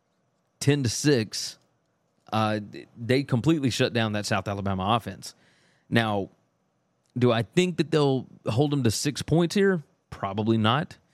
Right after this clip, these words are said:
Uh, the other side of this, if you're wanting to take South Alabama, you might could talk yourself into the fact that this is a look-ahead spot for Tulane because they're hosting Ole Miss next week in New Orleans.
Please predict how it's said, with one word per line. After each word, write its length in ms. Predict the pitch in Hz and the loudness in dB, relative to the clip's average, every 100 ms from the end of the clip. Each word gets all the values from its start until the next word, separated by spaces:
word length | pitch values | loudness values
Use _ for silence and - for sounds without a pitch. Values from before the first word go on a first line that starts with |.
| _ _ _ _ _ _ - | _ _ _ _ _ _ -4
Uh, 400 | 113 117 123 127 | -2 0 0 -2
the 240 | 123 127 135 | -2 0 2
other 340 | 240 202 196 - | 4 2 0 -6
side 300 | - 143 131 | 0 0 4
of 40 | |
this, 220 | 127 156 | 2 2
if 120 | 156 117 | 0 0
you're 100 | 127 | 2
wanting 220 | 135 123 | 2 2
to 80 | 139 | 0
take 120 | 117 | 0
South 240 | 139 117 | 0 2
Alabama, 380 | 120 117 160 170 | 2 2 0 2
you 140 | 123 147 | 2 2
might 220 | 180 190 | 0 0
could 100 | 165 | 0
talk 240 | 170 160 | 0 0
yourself 300 | 151 143 135 | -2 0 0
into 200 | 120 139 | -2 0
the 80 | 117 | 0
fact 260 | 135 131 - | 2 0 0
that 120 | 113 | 0
this 180 | 143 123 | 0 2
is 140 | 110 | 2
a 80 | 110 | 2
look-ahead 500 | 113 180 143 113 107 | 2 0 2 2 0
spot 420 | - 113 110 - - | 0 0 0 -4 -12
for 300 | - 123 117 | -2 2 2
Tulane 680 | 110 - 120 143 208 120 127 - _ _ _ - | 2 -2 0 2 2 0 -2 -6 _ _ _ -2
because 240 | 151 135 | 2 4
they're 140 | 135 | 4
hosting 460 | 107 139 175 - 151 | 4 2 2 0 0
Ole 200 | - 139 | 2 2
Miss 280 | 143 202 - | 2 0 0
next 260 | 110 - | -2 -2
week 300 | 110 - - _ _ _ _ _ - | -6 -6 -10 _ _ _ _ _ 0
in 220 | 143 165 | 2 4
New 120 | 180 | 4
Orleans. 540 | 196 233 120 - - | 4 4 2 -8 -20